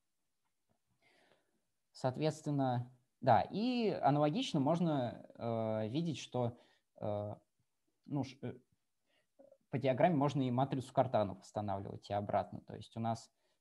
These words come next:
э, каждое ребро, оно здесь шифрует минус единичку, а на диагонали двойки, просто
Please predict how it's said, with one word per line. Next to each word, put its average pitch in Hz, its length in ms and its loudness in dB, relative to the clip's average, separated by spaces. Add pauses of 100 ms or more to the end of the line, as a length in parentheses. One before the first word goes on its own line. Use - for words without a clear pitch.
э, 110 200 2
каждое 135 400 2
ребро, 147 360 4
оно 131 200 2
здесь 147 240 -4
шифрует - 480 -2
минус 127 300 -2
единичку, 113 760 -6
а - 400 -2
на 113 120 -4
диагонали 123 460 2
двойки, - 500 -12
просто - 260 -8